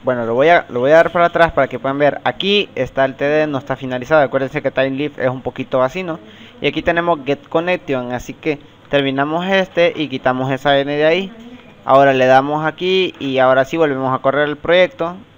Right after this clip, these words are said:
Lo voy a volver a correr. Entonces debería demostrarme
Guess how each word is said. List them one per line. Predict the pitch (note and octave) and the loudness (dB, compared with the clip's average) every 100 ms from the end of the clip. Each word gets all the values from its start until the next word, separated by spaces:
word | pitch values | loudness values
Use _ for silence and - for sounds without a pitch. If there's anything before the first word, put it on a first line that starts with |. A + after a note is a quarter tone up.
| - - | -20 -10
Lo | A#2+ | -4
voy | |
a | A#2 | -2
volver | A#2+ A#2+ | -2 -4
a | B2 | -6
correr. | C#3+ D#3 E3 - - - - - - - - - - - - C#4+ D#4 D#4 - - - _ - - - - | -2 -2 -2 -6 -20 -20 -20 -20 -20 -20 -20 -20 -20 -20 -20 -20 -20 -20 -20 -20 -20 _ -20 -20 -20 -16
Entonces | C#3+ D3+ F3+ F3 E3+ D#3+ D#3 D3 - - - - - - - - - _ _ - - - A#3+ - - A4+ - - - - - - - - - - - | -14 -4 -2 -2 0 0 0 -2 -18 -20 -20 -20 -20 -20 -20 -20 -20 _ _ -20 -20 -20 -20 -20 -20 -20 -20 -20 -20 -18 -14 -14 -16 -20 -20 -20 -14
debería | - D#3 E3+ E3+ E3 | -2 0 2 6 6
demostrarme | D#3+ D#3+ D#3 D#3+ E3 D3+ C#3+ D3 D#3 - | 6 0 -2 0 0 0 -2 -4 -4 -10